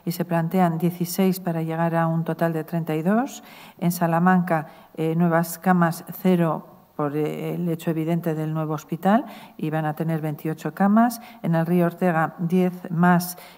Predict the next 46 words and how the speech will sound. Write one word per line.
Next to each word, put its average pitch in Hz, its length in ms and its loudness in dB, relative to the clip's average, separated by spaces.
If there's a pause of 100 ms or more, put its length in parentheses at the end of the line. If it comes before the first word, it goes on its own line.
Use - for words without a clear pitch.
y 170 140 -2
al 165 120 0
Río 175 200 2
Ortega 175 320 0
le 160 100 -2
pasa 175 240 -2
lo 165 80 2
mismo 160 300 -2
que 160 100 -6
a 156 40 -4
León, 185 360 2 (380)
que, 185 400 2
eh, 156 800 -2 (200)
que 165 140 2
va 165 80 6
a 170 60 4
ser 170 380 2
a 151 100 -2
medio 160 280 -2
plazo, 190 340 -2
es 233 100 -2
decir, 165 280 -4
eh, 156 400 -4
no 165 460 -2
va 170 80 4
a - 20 2
ser 170 160 -2
posible 156 480 -4 (300)
tenerlo 170 340 2
cerrado 160 400 0
en, 156 260 -2
eh, 151 600 -6
este 160 240 -4
tema 170 320 2 (260)
en 156 140 -2
el 156 80 -2
mes 160 180 -2
de 160 80 -2
octubre, 190 340 2
pero 165 220 0
evidentemente 160 640 -2
lo 156 140 -2
vamos 160 340 0
a, 156 200 -2 (280)
a 160 220 2
ir 165 240 0